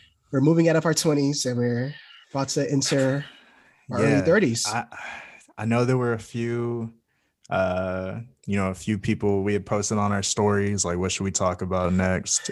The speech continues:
Speaker 2: And there were some great ideas that came through. Um, I know there was one about, like, just the, the different breakup and, like, divorce episodes that c-,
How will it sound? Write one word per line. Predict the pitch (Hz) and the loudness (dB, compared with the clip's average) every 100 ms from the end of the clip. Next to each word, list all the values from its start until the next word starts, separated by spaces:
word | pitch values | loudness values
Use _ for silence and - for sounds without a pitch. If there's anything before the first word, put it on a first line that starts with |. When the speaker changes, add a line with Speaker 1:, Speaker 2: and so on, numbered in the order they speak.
| - | -4
Speaker 2:
And | 101 95 90 87 - - - - | -2 0 -2 -4 -8 -18 -20 -4
there | 104 | 2
were | 101 | 4
some | - 101 | 4 4
great | 101 104 | 6 6
ideas | 98 95 104 101 | 4 4 4 4
that | 98 | 0
came | - 104 98 | 2 2 2
through. | 98 98 101 101 101 101 _ | 0 0 2 0 -2 -6 _
Um, | 98 92 90 85 82 98 _ _ _ _ - - - | -2 -2 -2 -4 -8 -10 _ _ _ _ -12 -12 -6
I | 92 | 0
know | 95 98 | 2 4
there | 98 | 4
was | 95 92 - | 2 0 0
one | 104 120 117 | 4 4 4
about, | 101 101 90 | 4 4 4
like, | 90 87 - | 0 -2 -4
just | - 95 - | -6 -6 -2
the, | 87 85 87 _ - - - - - | -2 -2 -6 _ -20 -20 -20 -20 -6
the | - | 0
different | 101 104 95 87 | 2 2 0 2
breakup | 107 107 104 107 104 104 | 4 4 4 4 4 2
and, | 101 | -2
like, | 92 87 | -2 -4
divorce | 95 110 117 110 | -2 2 4 4
episodes | 113 - 104 107 107 104 | 2 2 0 2 2 2
that | 104 - | -2 -6
c-, | 113 | -12